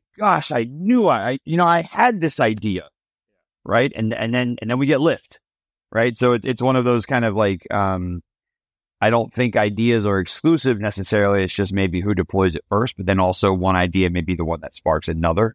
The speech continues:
And I'm using Lyft and Uber just as examples here. I don't know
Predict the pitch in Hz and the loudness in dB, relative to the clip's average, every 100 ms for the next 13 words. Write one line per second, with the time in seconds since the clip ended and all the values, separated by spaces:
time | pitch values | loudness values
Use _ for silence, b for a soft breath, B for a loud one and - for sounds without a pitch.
0 | - 98 101 120 113 104 98 - 95 92 | -4 0 2 2 4 2 0 -4 0 0
1 | - 90 82 82 80 82 82 76 - 78 | 0 -2 -2 -2 -2 -2 -6 -8 -10 -14
2 | 76 - - 76 78 - - - | -12 -14 -10 -8 -10 -14 -20 -20